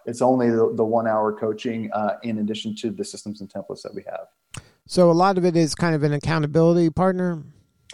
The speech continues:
Speaker 1: Uh, a lot of it is that, but the big thing that we can do first is if we can help with the strategy, that is something that is going to make a monumental impact across the board. For instance, if we can help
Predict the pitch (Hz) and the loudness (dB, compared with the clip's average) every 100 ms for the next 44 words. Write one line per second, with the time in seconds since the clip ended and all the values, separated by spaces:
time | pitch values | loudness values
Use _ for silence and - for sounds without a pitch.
0 | _ 160 160 - 151 170 214 208 202 170 | _ 2 2 2 2 6 8 6 6 0
1 | 185 190 202 208 - - _ 131 147 135 | 0 0 2 0 -4 -18 _ 0 2 2
2 | 139 120 170 170 190 185 180 131 135 131 | 0 0 -4 -4 -6 -6 -6 -4 -2 -2
3 | 127 156 175 135 110 147 - - 120 156 | -4 -6 -6 -6 -4 -4 -6 -4 -2 -2
4 | 220 - - - 143 135 131 123 - _ | -4 -10 -16 -2 4 4 4 0 -10 _
5 | _ - 131 135 135 180 214 156 135 - | _ -2 -2 0 -4 -2 -2 -2 -6 -12
6 | _ 127 143 - 143 143 123 - 113 104 | _ 0 0 0 -4 -2 -6 -4 0 0
7 | 135 170 185 202 214 - _ - 123 156 | 0 -4 -4 -4 -6 -10 _ -6 -2 -2
8 | 175 - 170 160 143 - _ _ - 147 | -2 -2 0 0 -4 -10 _ _ -6 -4
9 | 143 135 117 113 131 127 120 117 131 - | -2 -2 -2 -2 -2 -2 -2 -2 -4 -4
10 | 120 110 123 131 120 120 139 120 120 113 | -4 -2 -2 -2 -4 -6 -6 -6 -4 -6
11 | - 117 107 107 107 101 - 135 139 - | -4 -4 -4 -2 -2 -2 -2 -2 -2 -6
12 | 101 - - _ - 113 113 151 - 147 | -10 -10 -20 _ -8 -4 -2 -2 -2 -4
13 | 117 147 139 117 - | -2 4 6 4 0